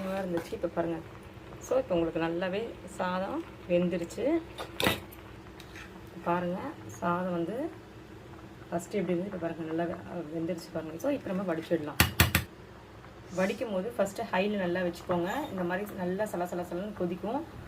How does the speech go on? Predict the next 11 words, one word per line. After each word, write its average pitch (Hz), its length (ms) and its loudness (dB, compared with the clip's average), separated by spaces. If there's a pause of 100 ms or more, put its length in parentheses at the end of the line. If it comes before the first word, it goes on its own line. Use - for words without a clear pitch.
(260)
கொதிச்சதுக்கப்புறம், 240 800 2 (180)
இப்ப 175 160 -2
பாருங்க, 175 200 4
இப்ப 170 160 4
வருதா? 190 240 2 (220)
இப்போ 277 140 -2 (140)
ஆஃப் 180 220 -4
பண்ணிட்டு 175 280 4 (500)
வடிதட்டு 185 320 2
போட்டு 185 220 -2
வடிச்சிடலாம். 160 440 -4